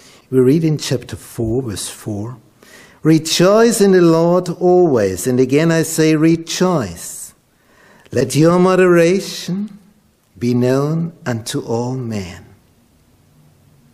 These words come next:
The Lord is at hand. Why is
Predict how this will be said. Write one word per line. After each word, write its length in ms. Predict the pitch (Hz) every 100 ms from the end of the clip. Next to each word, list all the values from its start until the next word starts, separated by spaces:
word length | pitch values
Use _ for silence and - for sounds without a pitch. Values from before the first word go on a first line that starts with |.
| _ _ - -
The 120 | -
Lord 420 | 80 117 104 -
is 160 | - -
at 140 | 76
hand. 520 | - 101 92 - _ _ _ _ _ _ _ _ _ _ _ - - _ _ _ _ _ _ _ _ _ _ -
Why 480 | 120 120 156 165 -
is 600 | 139 135 135 - -